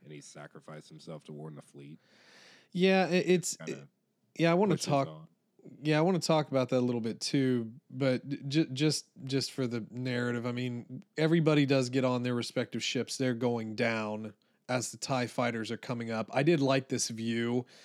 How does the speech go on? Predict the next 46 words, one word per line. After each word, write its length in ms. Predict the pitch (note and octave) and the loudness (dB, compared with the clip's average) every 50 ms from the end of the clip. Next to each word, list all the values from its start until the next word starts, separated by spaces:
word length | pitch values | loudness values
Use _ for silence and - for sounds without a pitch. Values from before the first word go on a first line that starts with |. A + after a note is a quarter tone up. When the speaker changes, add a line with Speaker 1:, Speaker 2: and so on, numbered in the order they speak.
| - - - - - _ _ - | -20 -20 -20 -20 -20 _ _ -6
Speaker 2:
as 320 | - B2+ B2+ A#2+ A#2+ G#2+ - | -2 0 0 2 0 -2 -4
all 240 | - - C3+ B2+ B2+ | -2 0 0 2 2
the, 380 | A#2+ B2 A#2+ A#2+ A#2 A#2 A2 - | 0 0 0 2 0 0 -2 -4
the 120 | B2 B2+ B2 | -4 -4 -2
Speaker 1:
Oh, 20 | |
it's 260 | B2 B2 B2 B2 A#2 | 0 0 0 0 0
Speaker 2:
Mandalorian 360 | A#2 A#2 A#2 A#2+ A#2+ A#2 A2+ A2+ | -2 -2 0 0 -2 -2 -4 -4
ships 360 | - - C#3 B2 - - - | -4 -2 -2 -2 -2 -2 -4
Speaker 1:
great. 80 | B2+ | -4
Speaker 2:
are 40 | A#2+ | -2
going 300 | A2 A#2 B2 A#2+ A#2+ A#2+ A#2 | -2 0 0 0 0 -2 -2
Speaker 1:
Very 80 | A#2 | -4
Speaker 2:
into 100 | A2+ A2+ G#2+ | -6 -6 -6
the 60 | A2 | -8
Speaker 1:
aesthetic 60 | - | -8
and 60 | - - | -4 -4
Speaker 2:
clouds. 580 | A#2+ A#2 A2+ A#2 A#2 A#2 A#2+ A#2 A2+ A2+ - - | -2 -2 0 0 0 0 -2 -2 -2 -4 -6 -8
Speaker 1:
amazing. 120 | - - _ _ _ _ _ _ _ _ _ _ - | -8 -12 _ _ _ _ _ _ _ _ _ _ -6
Speaker 2:
Then 120 | C3 B2 A#2+ | -6 -4 -4
you, 140 | A#2 A2+ - | -4 -6 -4
yeah, 180 | B2+ B2 A#2 G#2+ | -2 -2 -2 0
you 140 | A2+ A#2 A#2 | 0 -2 0
wait 240 | B2 C3 B2+ A#2+ | 0 2 0 0
a 60 | A#2+ A2 | 0 -2
second 440 | - - - D3 A#2+ - - B2+ B2 | -2 0 0 0 -2 -2 -2 -4 -4
or 80 | A#2+ | -4
two, 340 | A2 - - C3 B2 B2 A#2+ | -4 -4 -2 -2 -2 -2 -2
and 80 | A#2 A#2 | -4 -6
Speaker 1:
Yeah. 80 | A#2 A2+ | -6 -8
Speaker 2:
then 60 | - - | -6 -4
up 200 | C3 B2+ - - | -4 -4 -4 -6
come 240 | - - C3+ A#2+ A2+ | -6 -4 -4 -4 -4
the 80 | A2 G#2+ | -6 -6
ties. 680 | - - C3+ A#2+ A2+ A2+ A#2 A#2+ B2 B2+ B2 - - _ _ _ _ _ _ _ _ _ _ _ _ _ _ _ _ _ - | -4 -2 -2 0 0 0 0 0 -2 -2 -2 -4 -6 _ _ _ _ _ _ _ _ _ _ _ _ _ _ _ _ _ -8
Uh, 360 | - C3+ C3 C3 B2+ A#2 A#2 - - | -6 -4 -2 -2 -2 -2 -4 -6 -6
<clears throat> 0 | - D#3+ - - F3 F3+ D#3 B2 G2+ - - _ _ _ _ _ | -6 -2 2 4 6 6 6 4 0 -8 -14 _ _ _ _ _
Speaker 1:
Yeah. 180 | - C#2+ C2+ - - _ _ _ _ _ _ - | -20 -20 -20 -20 -20 _ _ _ _ _ _ 2
Speaker 2:
now, 400 | D#3+ D#3 D#3 D#3 D3+ D3+ - - _ _ _ _ _ - D3+ | 2 4 4 4 4 2 0 -2 _ _ _ _ _ -8 -8
j-, 180 | D3 - - - - - | -6 -6 -6 -8 -4 0
I 100 | E3 E3 | 0 2
guess 260 | D#3 F3+ G3 F#3+ - | 4 4 4 2 2
just 240 | - F#3+ D#3+ - - | 2 2 2 2 2
sticking 400 | - - - D#3 - - C#3+ C3 | 0 2 0 2 2 2 0 0
with 180 | B2+ A#2+ - - | 0 -2 -4 -2
Wolf's, 540 | A#2+ B2 C3 C3+ C3+ B2 - - - - B2+ | 0 0 2 2 2 0 -2 -4 -4 -2 0
um, 600 | B2 B2 A#2+ A#2 A#2 A2+ A2 G#2+ G#2+ G#2+ G2+ | 0 0 0 -2 -2 -4 -4 -6 -8 -10 -14